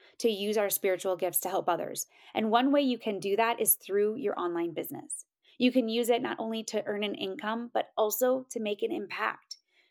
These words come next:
You can use it to help others, lift others up, help them find joy and peace that passes all understanding, and really, ultimately, find Christ.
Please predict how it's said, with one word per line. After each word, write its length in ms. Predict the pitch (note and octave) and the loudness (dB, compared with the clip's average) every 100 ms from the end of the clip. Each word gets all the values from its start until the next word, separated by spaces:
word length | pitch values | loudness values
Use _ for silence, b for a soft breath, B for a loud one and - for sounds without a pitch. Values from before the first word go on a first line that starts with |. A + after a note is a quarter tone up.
| _ | _
You 120 | A#3+ | -4
can 200 | A#3+ B3+ | 2 2
use 260 | A#3 B3+ C4 | 4 2 4
it 200 | C4+ - | 2 0
to 80 | A3 | -8
help 360 | - G#3 A3 - | -4 -2 -2 0
others, 420 | G#3 G#3 - - - | 0 2 0 -4 4
lift 260 | A#3+ C4 | 4 6
others 300 | C#4+ C4+ A#3 | 4 4 4
up, 220 | A3+ F#3+ - _ _ _ _ _ - | 2 0 -6 _ _ _ _ _ 2
help 240 | C#4 C#4+ | 2 6
them 180 | E4+ D#4+ | 4 4
find 260 | E4+ C4+ | 4 4
joy 380 | - A#3+ B3 A3+ - | 4 6 6 6 2
and 160 | G#3 | -6
peace 300 | - C4 A#3 | -2 -2 0
that 160 | - - | -2 -4
passes 320 | G#3 G#3 G3+ | -2 -2 -2
all 240 | - G#3 A#3+ | -2 2 2
understanding, 680 | A3+ G3+ - A3 F#3+ F#3 - | 2 0 0 0 0 -4 0
and 260 | A#3+ A3+ A3 | 0 -2 0
really, 420 | C#4+ D#4 B3 A#3 b _ | 2 2 0 -2 b _
ultimately, 680 | D4+ D4 C#4+ A3+ G#3 G#3+ G#3 b b - | -4 0 2 2 0 0 -2 b b -6
find 380 | G#3 G3+ G3 - _ | -2 -2 -4 -8 _
Christ. 680 | - - F#3 - - - - | -16 -4 0 0 -2 -6 -6